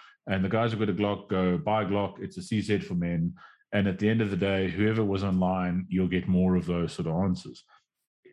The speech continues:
It, it's very, very, very rarely of any value, uh, because you're not getting, you know,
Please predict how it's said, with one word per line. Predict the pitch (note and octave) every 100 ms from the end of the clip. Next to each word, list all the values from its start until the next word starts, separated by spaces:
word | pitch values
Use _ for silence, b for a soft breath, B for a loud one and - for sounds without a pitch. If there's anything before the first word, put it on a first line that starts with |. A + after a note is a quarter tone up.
| -
It, | - - _ - -
it's | B2
very, | G#2+ F2+ F#2 G#2 G2+ G#2 G#2
very, | F#2 F2 F2+ F2+ F#2 - G2
very | F2 F#2 F#2+ G2
rarely | E2+ D#2+ E2 D#2 D#2+
of | D#2 C#2
any | C#2+ D2+
value, | D2+ D2 B1 - - B B B -
uh, | D2+ D2 D2 D2+ - F#2+
because | F2 - E2 D#2 - - _ -
you're | G#2+ F2+
not | F2 G2+ G#2
getting, | G#2 G2 F#2+ F#2 F2+ - _ b b b b b -
you |
know, | B2